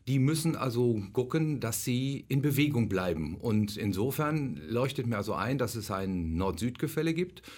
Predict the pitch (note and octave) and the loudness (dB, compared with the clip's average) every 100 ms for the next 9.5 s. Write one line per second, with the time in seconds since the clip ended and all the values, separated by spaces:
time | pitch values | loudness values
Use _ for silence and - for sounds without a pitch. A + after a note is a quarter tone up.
0 | - - A#2+ G#2 F#2 A2+ C3 C3+ A2 - | -10 0 2 2 0 0 0 0 -2 -2
1 | A2+ G2 - B2 B2+ A#2+ B2 B2 F#2 G2+ | 0 0 0 -2 0 -2 0 0 0 -2
2 | G2+ - F#2 F#2 F#2+ F2+ E2+ E2 D#2+ D#2 | -2 -2 -4 -4 -2 -2 -2 0 -2 -4
3 | C2 - F#2+ A#2 E3 D#3+ A2+ A2 - - | -8 -4 -2 -2 -4 0 0 0 -6 -6
4 | F#2 E2 F#2 G2 G#2 F#2 - F2+ E2+ B2+ | -4 0 -2 -2 -2 -4 -4 -6 -4 -4
5 | C#3+ - B2+ A2 G2+ F#2 D#2 - C3 - | -2 -4 -2 -2 0 0 -2 -2 -4 -2
6 | B2 B2 B2 A#2+ A#2+ A#2 - - - - | -2 0 0 2 0 -2 -8 -18 -18 -2
7 | A2 G#2 G2+ - A2+ - A#2 G2+ - F#2+ | 0 2 0 -2 -2 0 -2 -2 -6 -4
8 | E2+ A2 D3 D#3 C3+ C#3 C#3 - - - | -4 0 2 2 2 0 -4 -6 -12 -16
9 | - - B2 A#2+ | -8 -2 2 0